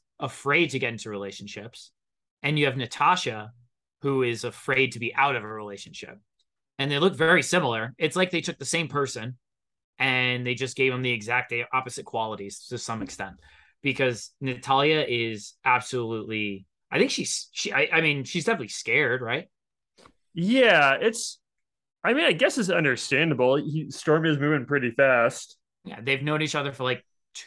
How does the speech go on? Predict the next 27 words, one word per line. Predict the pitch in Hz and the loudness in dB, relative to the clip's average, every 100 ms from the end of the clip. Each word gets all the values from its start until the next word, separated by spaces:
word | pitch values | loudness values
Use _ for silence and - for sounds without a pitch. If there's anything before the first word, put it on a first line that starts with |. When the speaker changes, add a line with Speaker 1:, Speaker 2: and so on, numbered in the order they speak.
| - | -6
Speaker 1:
two, | 156 147 151 147 147 147 147 | -4 -2 -2 -4 -4 -6 -6
maybe, | 170 151 | 0 0
like, | 139 - | 0 -2
three | 143 135 | -4 -2
weeks | 143 151 | -2 -4
at | - | -8
this | 170 | -8
point. | - 180 190 _ _ _ _ _ - | -4 -2 -4 _ _ _ _ _ -4
Speaker 2:
John, | 139 127 | 2 2
Speaker 1:
Maybe | 131 | 2
a | 123 | 2
month. | 131 156 - - - _ - | 2 0 -10 -20 -20 _ -20
Speaker 2:
<laughs> | - _ _ _ _ _ _ | -20 _ _ _ _ _ _
has | 135 135 139 | 0 2 2
a | |
girl | 123 135 139 | 2 6 6
ever | 131 131 | 6 6
gotten | 127 123 | 4 4
a | |
tattoo | - 120 120 120 | 2 0 2 2
of | 110 | 2
your, | 120 147 | -2 -2
with | 117 | 0
your | 117 | 0
name | 123 131 | 2 2
in | 135 | 2
it? | 147 | 2